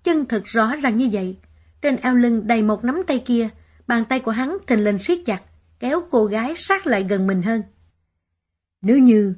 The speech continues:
ngươi hầu hạ trẫm chu đáo, trẫm liền không sao cả."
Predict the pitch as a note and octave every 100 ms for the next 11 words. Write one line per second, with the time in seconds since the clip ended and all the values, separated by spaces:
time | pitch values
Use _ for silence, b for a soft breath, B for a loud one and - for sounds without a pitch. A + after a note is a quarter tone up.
0 | - B3 C#4+ B3+ F3 F3+ E3+ E3 F3+ E3+
1 | A3 - G3 F3+ F#3 A#3+ D#4 _ _ -
2 | G3 B3+ F#3 F3 D#3 G#3 G3 - F#3+ E3+
3 | D3